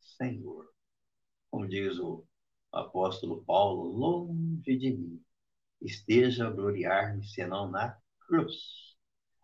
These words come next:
na cruz de Cristo." Por quê? Porque através dela eu estou crucificado para o mundo e o mundo está crucificado para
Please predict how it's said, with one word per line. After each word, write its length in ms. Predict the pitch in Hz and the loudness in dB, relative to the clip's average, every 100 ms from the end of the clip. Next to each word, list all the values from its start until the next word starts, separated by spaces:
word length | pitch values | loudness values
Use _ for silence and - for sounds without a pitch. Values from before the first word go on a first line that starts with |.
| _ 113 | _ -2
na 180 | 104 | -2
cruz 320 | 104 113 131 120 | 0 2 4 4
de 140 | 120 | -2
Cristo." 460 | - 85 85 - - | -4 -4 -2 -4 -6
Por 240 | 143 139 - | -2 -2 0
quê? 180 | 175 | -2
Porque 520 | - 107 107 - 120 - | -2 -6 0 0 0 -4
através 560 | - 117 117 117 98 | -4 0 2 2 0
dela 480 | 87 107 123 98 85 - _ _ _ - | 0 2 2 2 -4 -8 _ _ _ -2
eu 160 | 226 | 6
estou 440 | 143 - 110 107 - | 6 6 2 2 2
crucificado 680 | 104 101 - - 95 95 - | -2 -2 -4 0 2 2 0
para 180 | 90 87 | 0 0
o 60 | |
mundo 320 | 85 104 104 | -2 -4 0
e 60 | 123 | 4
o 80 | 104 | 4
mundo 560 | 104 117 113 117 117 - _ _ _ - | 4 4 4 0 -6 -10 _ _ _ -12
está 380 | - - 95 98 | -12 2 2 2
crucificado 960 | - 127 131 - 101 90 85 92 - - - | -2 -2 -2 -8 -10 -10 -8 -6 -6 -8 -8
para 340 | 90 95 | -6 -6